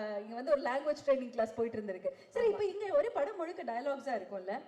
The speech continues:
Speaker 1: எல்லாருமே பேசிக்கிட்டே இருப்பாங்க, நிறைய காமெடி நடந்துட்டே இருக்கும். உங்களுக்கு அதெல்லாம் புரியுமா? கலாட்டாவா இருக்குமா செட் எல்லாம்?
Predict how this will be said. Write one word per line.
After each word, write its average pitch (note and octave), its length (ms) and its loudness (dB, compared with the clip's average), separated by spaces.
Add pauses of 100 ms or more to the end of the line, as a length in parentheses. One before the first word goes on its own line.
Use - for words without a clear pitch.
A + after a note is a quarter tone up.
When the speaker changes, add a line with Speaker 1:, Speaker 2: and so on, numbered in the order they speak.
Speaker 1:
எல்லாருமே A#3+ 420 -4
பேசிக்கிட்டே A#3 540 -8
இருப்பாங்க, G#3+ 240 -8
நிறைய G#3+ 420 -6
காமெடி A3+ 300 -8
நடந்துட்டே G3+ 280 -12
இருக்கும். A3+ 220 -8
உங்களுக்கு B3 180 -2
அதெல்லாம் C4+ 260 0
புரியுமா? C4 440 -4
கலாட்டாவா B3 400 -2
இருக்குமா G#3 280 -6
செட் G3+ 300 -6
எல்லாம்? F#3+ 280 -10